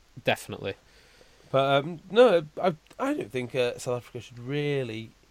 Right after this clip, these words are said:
Speaker 2: hold, m-, well, be much of a problem for England, is my op-, opinion.
Speaker 1: Y-, <sighs> the form would suggest that,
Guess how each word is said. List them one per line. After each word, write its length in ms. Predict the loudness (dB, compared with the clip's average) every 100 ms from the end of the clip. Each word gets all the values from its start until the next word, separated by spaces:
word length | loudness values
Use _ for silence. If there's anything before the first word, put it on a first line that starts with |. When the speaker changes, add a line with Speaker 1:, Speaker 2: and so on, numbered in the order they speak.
| -20 _ _ _
Speaker 2:
hold, 460 | -4 -2 -2 -6 -12 -14
m-, 140 | -14 -4
well, 220 | -2 -2 -4
be 120 | -6 -2
much 180 | -2 -2
of 40 |
a 60 | -6
problem 320 | -6 -6 -8
for 260 | -6 -8 -8
England, 340 | -12 -10 -10 -12 -20 -20 -12
is 160 | -10 -6
my 180 | -4 -4
op-, 180 | -6 -12 -12
opinion. 400 | -8 -6 -4 -6 -14 -20 -20 _ _ _ _ _ _ _ -12
Speaker 1:
Y-, 140 | -6 -4 -2 -4 -6 -8
<sighs> 300 | -8 -8 -8 -10 -20 -20 _ _ _
the 140 | -4 -2
form 420 | 4 6 8 6
would 140 | 2
suggest 420 | 2 2 0 0 -2
that, 160 | -2